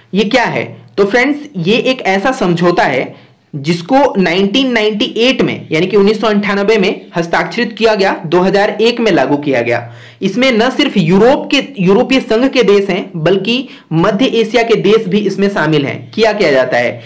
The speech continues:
जो इकतालीस देश हैं इस, अ, कन्वेंशन के अंतर्गत, उन देशों में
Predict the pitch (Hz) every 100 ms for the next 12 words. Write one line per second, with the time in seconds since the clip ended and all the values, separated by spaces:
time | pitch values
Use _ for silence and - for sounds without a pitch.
0 | - - 160 156 254 - 214 214 202 208
1 | 277 202 180 233 240 175 185 262 190 214
2 | 240 - - _ - 147 151 196 185 196
3 | 196 233 226 208 185 190 165 139 - -
4 | - - 233 254 226 226 240 196 165